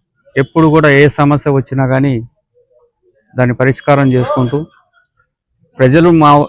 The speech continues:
మా ఇంటికి రాకుండానే నేనే ప్రజల వద్దకు వెళ్ళి అక్కడ ఉన్నటువంటి యొక్క సమస్యలు తీర్చడంలో మనము మొట్టమొదటిగా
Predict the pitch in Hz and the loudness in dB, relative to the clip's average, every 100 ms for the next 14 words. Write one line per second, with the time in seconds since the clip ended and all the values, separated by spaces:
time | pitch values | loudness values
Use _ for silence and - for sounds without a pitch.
0 | - 139 131 131 139 139 156 165 143 135 | -6 -12 -4 0 0 0 0 2 2 0
1 | 139 139 139 147 120 117 - - - - | 0 -2 0 -2 -4 -10 -18 -20 -20 -8
2 | 123 147 170 165 151 147 147 143 135 131 | 2 4 4 2 2 4 2 0 -2 -2
3 | 127 131 151 160 - _ _ _ - 123 | 0 0 -2 -4 -20 _ _ _ -10 -6
4 | 147 139 143 196 156 139 - 135 135 139 | -2 0 0 0 -2 -6 -6 -6 -4 -8
5 | 123 139 127 131 135 135 147 113 113 _ | -6 -6 -6 -6 -4 -2 -2 -4 -10 _
6 | _ _ _ _ _ _ - 120 120 113 | _ _ _ _ _ _ -8 -6 -4 -8
7 | 120 _ _ 123 120 - 131 131 127 127 | -12 _ _ -12 -8 -4 -2 -2 -2 0